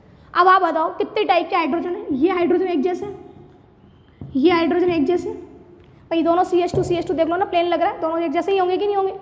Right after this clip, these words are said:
तो बताओ, <clears throat> छः hydrogen एक जैसे, और छः hydrogen जो है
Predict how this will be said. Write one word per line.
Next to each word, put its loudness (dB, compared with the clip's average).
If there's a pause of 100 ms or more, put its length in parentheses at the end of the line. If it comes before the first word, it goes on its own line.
(1000)
तो 8
बताओ, 4 (260)
<clears throat> -20
छः 0
hydrogen 2
एक -2
जैसे, -6 (540)
और 4
छः -2
hydrogen 4 (760)
जो 4
है 2